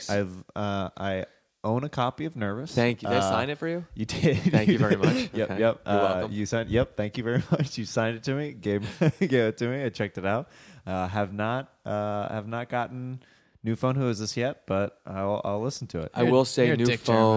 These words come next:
Speaker 1: Phone is, I, I would like it a lot more than, I, I love Nervous, but New Phone, Who Is This is an hour and five minutes, and
Speaker 2: Mm-hmm.
Speaker 1: it's just better quality.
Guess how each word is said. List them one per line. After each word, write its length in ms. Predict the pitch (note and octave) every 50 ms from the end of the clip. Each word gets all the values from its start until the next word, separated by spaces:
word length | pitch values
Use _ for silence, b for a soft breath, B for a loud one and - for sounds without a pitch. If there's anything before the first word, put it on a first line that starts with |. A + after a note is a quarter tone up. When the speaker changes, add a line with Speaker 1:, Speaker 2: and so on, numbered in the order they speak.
| A2 A2 A2
Speaker 1:
Phone 140 | A2 G#2+ - - - _ -
is, 680 | A2 G#2+ G#2 G2+ G2+ G2 G2 F#2+ F#2+ - - - - _ _ _ _ _ -
I, 120 | A#2+ A#2 A2+
I 180 | A2 - A2
would 100 | A2 G#2+
like 160 | A2 G#2+ -
it 40 | G#2
a 20 | F#2+
lot 160 | G2 F#2+ F#2+
more 160 | G2 G2 F#2+
than, 160 | F#2+ F#2 G2 _ -
I, 100 | C#3 C#3 -
I 60 | C#3 C#3+
love 220 | C#3+ D3 C3+ A#2
Nervous, 300 | A2 G#2 G2 F#2+ G2 -
but 300 | - - G#2 G2+ - - b b b b b b b
New 120 | A2 A#2 A2
Phone, 220 | - A#2 A2+ G#2+
Who 100 | G2+ G#2
Is 120 | G#2 F#2+
This 140 | G#2 G2+ G2
is 120 | G2+ F#2 F#2
an 80 | G2 -
hour 280 | F#2+ G2+ G2+ G#2 G#2 G#2
and 100 | G#2 -
five 240 | - G2+ G2 F#2+
minutes, 500 | F#2+ F#2 F#2 F#2 F#2 F#2 - - - - -
and 140 | - A2+ A#2
Speaker 2:
Mm-hmm. 160 | A2+ A2 G2+ G2
Speaker 1:
it's 200 | F#2+ - - -
just 240 | - G2 - -
better 220 | G2+ A2+ G#2 G2+ G2
quality. 560 | - - F#2 F#2 F#2 F#2 F#2+ F#2+ - - -